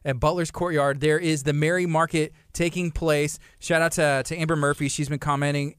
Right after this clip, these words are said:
you know, on our stream. She's a, a bread pudding connoisseur as well. And, um,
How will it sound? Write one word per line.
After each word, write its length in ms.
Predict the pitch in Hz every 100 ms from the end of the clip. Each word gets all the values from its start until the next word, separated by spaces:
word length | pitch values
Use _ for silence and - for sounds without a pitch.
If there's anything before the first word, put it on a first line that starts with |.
| -
you 80 |
know, 120 | 147 143
on 120 | 143
our 60 | 143
stream. 360 | - 143 147
She's 260 | 139 170 156
a, 80 | 151
a 180 | 143 147
bread 240 | 147 151
pudding 220 | - 147
connoisseur 560 | 143 131 - 131 135 151 _ _ _ _
as 200 | 151 143
well. 400 | 135 135 127 131 - - -
And, 340 | 156 143 139 139
um, 240 | 127 139